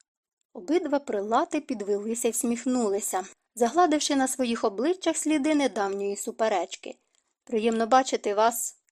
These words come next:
ваша вельможносте. Прошу, сідайте. Хочете чаю?» Далі розмова йшла німецькою, оскільки багато хто з достойників Ватикану вільно нею володів. Сам папа Римський любив розмовляти німецькою і слухати німецьку мову.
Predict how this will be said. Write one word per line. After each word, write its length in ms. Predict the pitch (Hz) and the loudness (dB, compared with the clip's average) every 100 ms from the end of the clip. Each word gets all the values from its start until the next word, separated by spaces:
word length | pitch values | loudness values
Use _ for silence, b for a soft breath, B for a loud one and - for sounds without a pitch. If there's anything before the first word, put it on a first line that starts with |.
| - | -12
ваша 480 | 220 233 240 - | 2 2 4 2
вельможносте. 1000 | 233 262 262 240 208 202 208 - - 185 - | 2 4 2 0 -2 -4 -6 -6 -8 -8 -8
Прошу, 320 | - 339 - | -2 -2 0
сідайте. 720 | 330 311 214 180 180 - 170 196 | -2 -2 0 0 0 -4 -8 -10
Хочете 500 | - 427 - - 208 | -8 -6 -4 -4 -6
чаю?» 520 | - 202 170 170 214 - _ _ _ _ - | -6 -6 -4 -6 -12 -20 _ _ _ _ 2
Далі 300 | 240 247 208 | 6 6 6
розмова 420 | 220 233 220 214 | 2 2 2 2
йшла 240 | 214 220 | 2 -2
німецькою, 800 | 202 208 208 180 - - 190 214 - - | -2 -2 -2 -2 -4 -8 -6 -8 -12 -8
оскільки 440 | 269 - 370 302 | -8 0 -2 0
багато 440 | 220 214 320 330 240 | -2 0 0 -2 -4
хто 320 | - 349 311 | -4 -2 -2
з 60 | 202 | 0
достойників 720 | 240 240 320 285 233 240 208 | -4 -2 0 0 0 -2 -2
Ватикану 720 | 208 226 - 339 359 320 311 b b b - | -2 -2 0 2 4 2 0 b b b -12
вільно 440 | 208 330 330 311 | 0 4 4 2
нею 380 | 262 202 202 202 | 0 -2 -4 -4
володів. 600 | 202 202 196 180 180 196 _ _ _ | -4 -4 -4 -2 -2 -2 _ _ _
Сам 280 | - 220 208 | -14 -6 -2
папа 300 | 226 220 233 | 0 2 2
Римський 400 | 277 311 - 254 | 2 0 0 0
любив 280 | 254 285 349 | 2 2 2
розмовляти 580 | 277 240 233 269 254 220 | 2 0 0 0 0 -2
німецькою 720 | 208 254 403 - - 294 277 | -2 0 -2 -2 -2 0 0
і 60 | |
слухати 480 | 254 247 247 226 220 | -2 -4 -2 -2 -2
німецьку 560 | 202 190 190 190 - 208 | -4 -4 -6 -8 -8 -8
мову. 440 | 202 185 180 202 | -6 -6 -6 -12